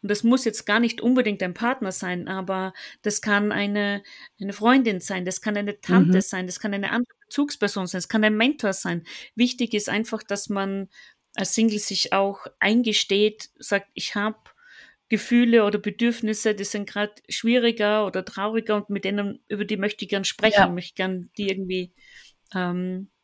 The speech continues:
Speaker 1: ja,
Speaker 2: Das
Speaker 1: mit jemand anderen
Speaker 2: das ist ein
Speaker 1: teilen.
Speaker 2: toller Rahmen, den du da aufmachst, weil, weil viele Menschen sich ja sehr verschließen und erst, wenn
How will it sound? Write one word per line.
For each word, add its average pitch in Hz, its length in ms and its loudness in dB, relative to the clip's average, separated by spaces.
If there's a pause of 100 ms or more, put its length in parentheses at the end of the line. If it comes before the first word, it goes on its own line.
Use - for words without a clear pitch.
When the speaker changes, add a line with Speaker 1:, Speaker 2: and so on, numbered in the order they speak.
(520)
Speaker 1:
ja, 220 180 8
Speaker 2:
Das - 160 0
Speaker 1:
mit 190 240 -6
jemand 190 240 -2
anderen 196 460 -4 (160)
Speaker 2:
das - 80 -6
ist 190 60 0
ein - 40 4
Speaker 1:
teilen. 202 100 4
Speaker 2:
toller 196 280 8
Rahmen, 202 220 10
den 196 140 6
du 180 60 4
da 156 220 8
aufmachst, 170 500 2
weil, 165 280 0
weil 175 140 0
viele 185 220 0
Menschen 175 360 2
sich 170 160 -2
ja 170 80 2
sehr 175 160 4
verschließen 190 520 4
und 160 180 2
erst, 175 340 4
wenn 170 200 2